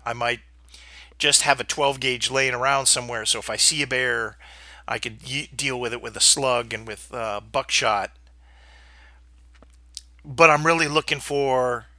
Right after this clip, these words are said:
the Democratic Party street army known as Antifa.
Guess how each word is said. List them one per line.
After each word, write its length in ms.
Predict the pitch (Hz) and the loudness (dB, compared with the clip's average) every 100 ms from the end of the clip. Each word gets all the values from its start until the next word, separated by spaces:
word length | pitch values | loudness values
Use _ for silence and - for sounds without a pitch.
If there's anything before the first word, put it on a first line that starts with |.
| - - - - - | -20 -20 -20 -20 -12
the 80 | 135 | -8
Democratic 640 | 127 143 147 - 135 127 - | 0 2 2 0 0 0 -2
Party 280 | 127 113 | -4 -2
street 400 | - - - 233 | 2 2 2 2
army 460 | 180 123 123 135 147 | 2 0 -2 -10 -10
known 280 | 131 135 135 | -4 -4 0
as 340 | 131 135 - - | -2 2 0 4
Antifa. 640 | 165 214 139 - 101 - | 2 2 -4 -6 -8 -10